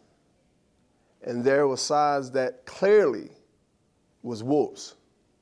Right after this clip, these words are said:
I seen how the lamb was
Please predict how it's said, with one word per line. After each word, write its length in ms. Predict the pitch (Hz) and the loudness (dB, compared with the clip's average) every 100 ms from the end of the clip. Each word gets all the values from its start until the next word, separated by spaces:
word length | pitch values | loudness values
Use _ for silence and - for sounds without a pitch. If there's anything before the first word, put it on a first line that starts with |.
| _ _ _ _ _ _ _ _ _ _ _ _ _ _ _ - | _ _ _ _ _ _ _ _ _ _ _ _ _ _ _ 0
I 120 | 226 | 0
seen 540 | - - 254 285 269 | 0 -4 0 0 0
how 280 | 202 190 185 | 0 0 0
the 120 | 160 | 0
lamb 420 | 156 202 196 165 | 0 0 0 -2
was 140 | 139 | -6